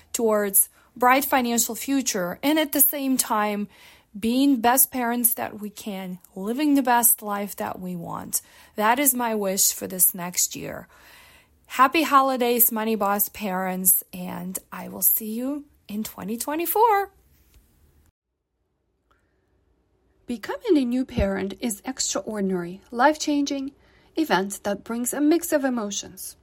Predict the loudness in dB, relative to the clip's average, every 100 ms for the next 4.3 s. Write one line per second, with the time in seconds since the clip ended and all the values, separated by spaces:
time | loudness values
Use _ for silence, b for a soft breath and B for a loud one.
0 | _ -8 -4 -2 -2 0 0 2 0 0
1 | -2 -6 -10 -14 b b -6 -4 -4 -6
2 | -10 -10 -10 -12 -12 -16 _ _ _ _
3 | _ _ _ _ _ _ -6 2 4 4
4 | 2 -2